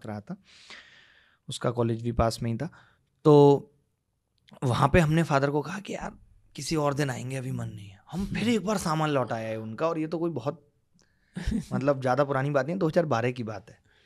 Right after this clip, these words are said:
Speaker 2: हाँ।
Speaker 1: फिर आ गए, फिर मैंने उनको आइडिया दिया, मैंने कहा, "ऐसा करते हैं, सब लोग चलते हैं।"
Speaker 2: हाँ।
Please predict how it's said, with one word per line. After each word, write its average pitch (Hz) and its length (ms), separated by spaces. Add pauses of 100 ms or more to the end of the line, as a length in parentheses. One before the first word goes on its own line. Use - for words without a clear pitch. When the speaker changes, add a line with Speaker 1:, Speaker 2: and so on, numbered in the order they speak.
(300)
Speaker 2:
हाँ। 170 180
Speaker 1:
फिर 175 200
आ 147 140
गए, 143 200
फिर 151 260
मैंने 147 240
उनको 139 260
आइडिया 127 360
दिया, 117 200
मैंने 147 180
कहा, 147 120
"ऐसा 117 300
करते 117 280
हैं, 170 80
सब - 380
लोग 143 240
चलते 98 320
हैं।" - 100 (300)
Speaker 2:
हाँ। 101 300